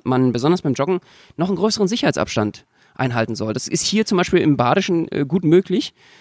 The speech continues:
viel besser als in Berlin. Also da bin ich auch gerade froh, jetzt hier zu sein, äh, weil in Berlin kriegst du die An-, Abstände einfach nicht in den Parks. Wobei man jetzt echt sagen muss beim Joggen, ich hab das schon gemerkt,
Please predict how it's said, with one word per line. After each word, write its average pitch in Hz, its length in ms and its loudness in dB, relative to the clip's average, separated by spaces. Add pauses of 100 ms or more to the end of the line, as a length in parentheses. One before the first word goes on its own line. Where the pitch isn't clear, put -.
(120)
viel - 140 2
besser 156 220 2
als - 120 -4
in 151 60 -2
Berlin. 135 420 2
Also 117 140 -6
da 117 80 2
bin 131 100 2
ich 165 60 -2
auch 160 80 -4
gerade 123 180 -2
froh, 110 200 -4
jetzt 104 120 -2
hier 156 120 -4
zu - 120 -12
sein, 110 340 -4 (120)
äh, 127 80 -4
weil 113 960 2
in - 80 0
Berlin 117 200 2
kriegst - 220 -6
du 143 40 0
die 113 100 0
An-, 120 160 -8
Abstände - 400 -2
einfach 107 180 -6
nicht 107 160 -8
in 107 80 -2
den 107 100 -4
Parks. 107 320 -10 (120)
Wobei 127 240 2
man 185 140 4
jetzt - 220 -2
echt 147 200 -4
sagen 175 240 0
muss 175 140 -4
beim 160 120 -2
Joggen, 165 200 2
ich 160 80 0
hab 156 80 -2
das - 100 -6
schon 160 160 2
gemerkt, 151 260 2